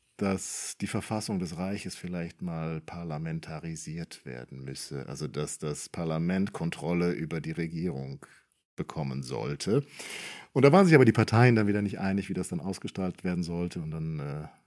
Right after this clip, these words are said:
wurde es einem Ausschuss überantwortet und ist dann versandet. Aber auf jeden Fall, insofern hatte Harden natürlich das bekommen, was er wollte. Also nicht nur Eulenburg war weg, sondern dann am Ende auch der Bülow, der dann angeschlagen am nächsten Skandal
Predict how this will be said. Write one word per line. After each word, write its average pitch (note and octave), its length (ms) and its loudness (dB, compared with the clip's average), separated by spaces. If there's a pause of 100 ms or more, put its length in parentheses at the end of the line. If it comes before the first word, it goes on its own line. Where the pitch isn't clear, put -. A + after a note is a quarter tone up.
(120)
wurde E2 160 -6
es D#2 80 -8
einem D2+ 180 -4
Ausschuss - 480 -6 (340)
überantwortet D#2 840 -6
und D2+ 140 -14
ist - 140 -18
dann C2+ 200 -12 (180)
versandet. F2+ 760 -2 (200)
Aber C2+ 160 -6
auf - 100 -6
jeden F#2 160 2
Fall, G#2 320 2
insofern G#2+ 640 4
hatte C#3 320 4
Harden A#2+ 680 2
natürlich A2+ 280 -2
das A2 140 -2
bekommen, E2+ 340 -6
was D2+ 120 -6
er D2+ 120 -6
wollte. A2 400 -8 (600)
Also E2 260 -6
nicht E2+ 160 -8
nur E2+ 160 -6
Eulenburg F2 400 -4
war G#2 140 -2
weg, G#2 180 -4
sondern F2 400 -4
dann - 20 -4
am D#2+ 160 -10
Ende E2+ 220 -4
auch E2 160 -10
der F2+ 140 -6
Bülow, D2+ 500 -4 (420)
der D2 100 -16
dann D#2+ 200 -12
angeschlagen E2+ 680 -4
am D#3 100 -8
nächsten D#3+ 340 -10
Skandal C#2 840 -8